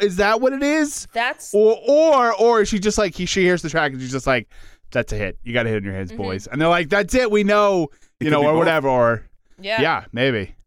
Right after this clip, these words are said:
Speaker 3: Or this, um, office was built in the middle of the, um, earring and earmuff and, uh, headphones district,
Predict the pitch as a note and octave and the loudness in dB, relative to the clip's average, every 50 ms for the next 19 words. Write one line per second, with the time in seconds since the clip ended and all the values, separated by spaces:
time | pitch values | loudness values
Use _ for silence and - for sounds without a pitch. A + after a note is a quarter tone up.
0 | _ _ - C#3 D#3+ G3 F3+ C3 A2 G#2 G2+ G2 - _ _ _ _ _ _ _ | _ _ -4 -2 0 0 0 0 0 0 -2 -4 -8 _ _ _ _ _ _ _
1 | - B2 A#2+ B2 A2+ - - - - - - - A#2 G#2+ G2+ G2 F#2+ F#2+ G2 F#2+ | -8 -2 -2 0 0 -2 -4 -6 -6 -6 -4 -4 -2 -2 -2 -2 -4 -4 -6 -6
2 | F#2+ G2 - - - - _ _ _ _ _ _ - A2+ A#2 B2 - - A2 - | -8 -10 -12 -18 -20 -20 _ _ _ _ _ _ -4 -4 -4 -4 -2 -4 -4 -4
3 | - - - - - _ _ _ _ _ _ _ _ - A2 G#2 G#2 G2 F#2+ F#2+ | -6 -8 -10 -12 -14 _ _ _ _ _ _ _ _ -10 -6 -4 -2 -2 -2 -4
4 | F2 - - - A2 G#2+ G2+ G2+ - - - A#2 G#2+ G2+ G2 G2 F#2 G2 G2 F#2+ | -6 -10 -10 -6 -4 -4 -2 -4 -6 -8 -8 -8 -6 -4 -4 -4 -6 -6 -8 -8
5 | - - G2 F#2 F2 - G2+ G2 F#2 F#2 F2+ F#2 F2 - - F#2+ F#2+ F2 E2+ E2+ | -8 -8 -8 -8 -8 -8 -8 -6 -6 -6 -6 -8 -10 -10 -10 -8 -8 -8 -8 -8
6 | E2+ F2 F2 F#2+ _ _ _ _ _ _ _ - B2 A2+ G#2 G2+ G2 G2 G2 F#2+ | -10 -12 -14 -16 _ _ _ _ _ _ _ -8 -4 -4 -2 -2 -2 -2 -4 -4
7 | F#2 F#2 F#2 F2+ - - G2+ F#2 F2+ F2+ F2+ F#2 - G2 G2 F#2+ F#2+ F#2 F2+ F2 | -6 -8 -10 -10 -10 -10 -8 -8 -8 -8 -10 -10 -10 -8 -8 -8 -6 -6 -8 -8
8 | - - - - - G#2 F#2 F2+ F2+ F2+ F2+ F2 F2 F2 E2 - - _ - F#2+ | -10 -14 -18 -16 -12 -12 -10 -10 -10 -10 -10 -10 -12 -12 -14 -16 -14 _ -8 -6
9 | F2 E2 C2 D2+ G#2+ B2 B2 - B2 G2 F2+ F2 E2+ - - - - F#2 - - | -6 -6 -6 -6 -8 -8 -6 -6 -6 -6 -6 -8 -10 -12 -12 -10 -10 -10 -8 -8
10 | - F#2 E2 - - | -8 -8 -8 -10 -12